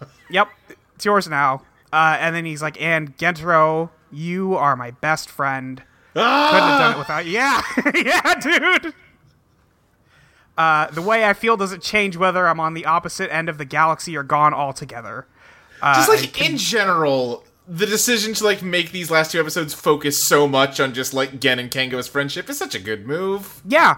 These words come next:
Speaker 1: it's, it is the show.
Speaker 2: Yeah.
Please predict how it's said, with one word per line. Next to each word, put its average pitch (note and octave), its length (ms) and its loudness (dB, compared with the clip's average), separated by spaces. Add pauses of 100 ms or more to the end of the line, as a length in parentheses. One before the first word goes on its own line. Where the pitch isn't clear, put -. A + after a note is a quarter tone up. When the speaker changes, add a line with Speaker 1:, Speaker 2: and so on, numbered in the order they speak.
Speaker 1:
it's, - 380 -2
it A3 160 4
is A#3+ 220 2
the A3+ 100 4
show. C3+ 420 0 (300)
Speaker 2:
Yeah. C3 540 2